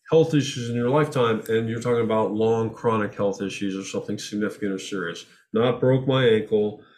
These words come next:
not have back pain, sore back from pulling weeds in the yard, you know, but if you're jumping out of helicopters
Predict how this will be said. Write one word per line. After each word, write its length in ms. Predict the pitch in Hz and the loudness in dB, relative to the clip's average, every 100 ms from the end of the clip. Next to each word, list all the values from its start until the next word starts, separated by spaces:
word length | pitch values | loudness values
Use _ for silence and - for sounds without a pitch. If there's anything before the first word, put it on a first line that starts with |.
| _ _ _ | _ _ _
not 320 | 90 104 117 | -2 0 0
have 320 | 127 131 117 | 0 0 -2
back 300 | 110 104 101 - | 0 0 -2 -4
pain, 400 | 98 101 98 95 | -2 0 -2 -4
sore 300 | - 98 104 | -4 0 0
back 340 | 104 98 98 | 0 0 -2
from 400 | - 92 92 - _ | -6 -8 -8 -14 _
pulling 300 | 113 110 107 | -2 0 0
weeds 300 | 107 110 104 | 0 -2 -2
in 100 | 110 | -4
the 120 | 110 | -2
yard, 480 | 101 92 90 90 - _ _ _ _ _ _ _ _ _ _ _ - | -2 -2 -2 -2 -6 _ _ _ _ _ _ _ _ _ _ _ -6
you 100 | 101 | -4
know, 260 | 92 92 - | -4 -6 -8
but 100 | - | -8
if 100 | - | -10
you're 100 | - | -6
jumping 340 | 156 135 120 | -4 0 2
out 140 | 110 | 2
of 80 | 110 | 2
helicopters 960 | 110 113 110 113 101 - 101 98 - | 2 0 0 -2 -2 -2 -4 -4 -10